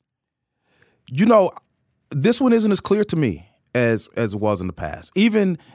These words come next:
even when you look at, we, we're not seeing black politicians who are nece-, who necessarily sub-, subscribe to black health and well-being.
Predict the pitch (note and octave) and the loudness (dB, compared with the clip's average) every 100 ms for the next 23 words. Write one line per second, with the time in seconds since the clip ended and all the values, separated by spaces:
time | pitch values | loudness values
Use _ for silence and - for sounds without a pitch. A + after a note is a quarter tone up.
0 | - G#3+ A3+ G3+ F3 F#3 C3 D3 D3 C#3+ | -4 -2 2 0 0 -2 0 0 0 0
1 | B2 A2+ - _ _ _ _ _ _ _ | 0 -2 -6 _ _ _ _ _ _ _
2 | _ _ _ _ _ _ _ - B2 G#3 | _ _ _ _ _ _ _ -6 0 0
3 | E3+ A3+ A#3+ B3 C#3+ - E3 F3 D3+ A#2 | 2 2 2 0 -2 -2 0 0 2 0
4 | F#2+ A2 B2+ - - A#2+ A2+ G2 - B2 | 0 0 0 -2 -8 -4 -4 -4 -4 -4
5 | - C#3 C3+ C3+ - _ - C#3 A2+ F#2 | -4 -6 -6 -8 -16 _ -6 0 0 0
6 | F#2 A#2 - - A2 G2 A#2+ - G#2 - | 0 0 -2 -6 -4 0 -2 -2 -6 -6
7 | - C3+ C3+ A#2 G#2+ A2 - - G2+ - | 0 2 4 2 -2 -6 -10 -12 -12 -8
8 | - A2+ A#2+ F#2+ F2 - _ _ _ - | -6 -2 0 -2 -4 -10 _ _ _ -8
9 | A#2+ A#2 G#2+ - A#2+ E2+ - - _ - | -2 0 0 -2 -2 -4 -6 -18 _ -8
10 | F#2+ F#2 E2+ D#2+ E2 C2+ | -4 -4 -4 -6 -10 -12